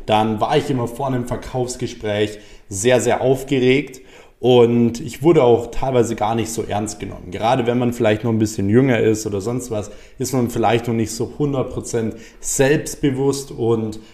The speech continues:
ähm, wird nicht so richtig wahrgenommen oder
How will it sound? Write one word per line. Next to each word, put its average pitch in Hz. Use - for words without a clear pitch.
ähm, 107
wird 139
nicht 123
so 120
richtig 107
wahrgenommen 113
oder 101